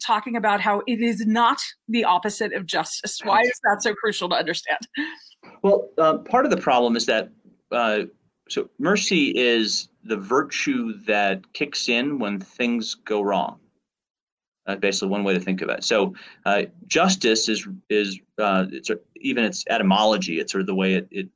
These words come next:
Speaker 2: it, it, it, what it means in Latin.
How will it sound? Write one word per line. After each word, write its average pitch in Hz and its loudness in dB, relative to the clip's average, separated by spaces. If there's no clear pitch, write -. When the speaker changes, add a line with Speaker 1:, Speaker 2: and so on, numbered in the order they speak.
Speaker 2:
it, 95 -12
it, 85 -14
it, 98 -10
what 101 -6
it 98 -2
means 101 -2
in 95 -2
Latin. 95 -2